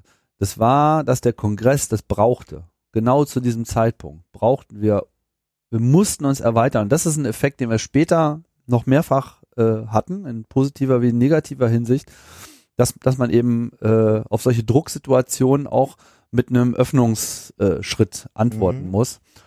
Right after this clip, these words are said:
Speaker 1: Und der hat eben dem Kongress extrem gut getan in dem Zusammenhang und in dem Moment.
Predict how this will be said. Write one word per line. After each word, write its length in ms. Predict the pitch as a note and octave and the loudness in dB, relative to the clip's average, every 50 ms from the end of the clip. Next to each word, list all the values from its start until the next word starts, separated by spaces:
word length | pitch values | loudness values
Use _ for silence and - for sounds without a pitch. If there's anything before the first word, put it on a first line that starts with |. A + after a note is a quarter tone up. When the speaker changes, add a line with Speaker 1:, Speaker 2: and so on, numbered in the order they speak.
| _ _ _ _ _ _ _ _ | _ _ _ _ _ _ _ _
Speaker 1:
Und 340 | A#2 A2+ A2+ A2 A2 G#2 - _ _ _ _ - | 2 2 2 2 -2 -4 -10 _ _ _ _ 0
der 260 | B2 A#2+ B2+ C3+ C3+ | 0 2 2 2 2
hat 160 | C3 B2+ - | 0 0 0
eben 160 | - A#2+ A#2 A2+ | 0 -2 0 0
dem 140 | A2+ A2+ A2 | 0 -2 -2
Kongress 500 | - A#2 A2+ G#2 - A#2 A#2+ B2+ - - | -2 -4 -4 -2 0 0 0 0 -2 -4
extrem 760 | - - G#2+ - - - - D3 D#3+ E3 E3 E3 E3 D#3 C#3 - _ - A#2+ A2 | -6 -6 -6 -4 -4 -2 0 2 2 2 2 0 -4 -6 -8 -14 _ -20 -8 -4
gut 180 | - F3 G3 - | -2 -2 0 0
getan 460 | G3 F3+ - D#3+ D#3 C#3+ C#3+ D3 D3 C3+ | -2 -2 0 2 2 2 2 2 0 0
in 100 | C3+ C#3 | 0 0
dem 140 | C3+ C3+ C3 | 0 0 -2
Zusammenhang 680 | - - B2 B2+ A#2+ B2+ B2+ B2+ A#2+ A#2 A#2 A#2+ A2+ | -4 -2 0 0 0 0 0 0 0 0 0 -2 -4
und 160 | A2+ A#2 A2+ | -6 -6 -6
in 140 | A2 A#2 A2+ | -6 -4 -2
dem 140 | A#2 A2+ A2+ | 0 0 2
Moment. 460 | A2+ A2 G#2+ G#2+ G#2+ G#2+ A2 - | 0 0 2 2 0 0 -2 -6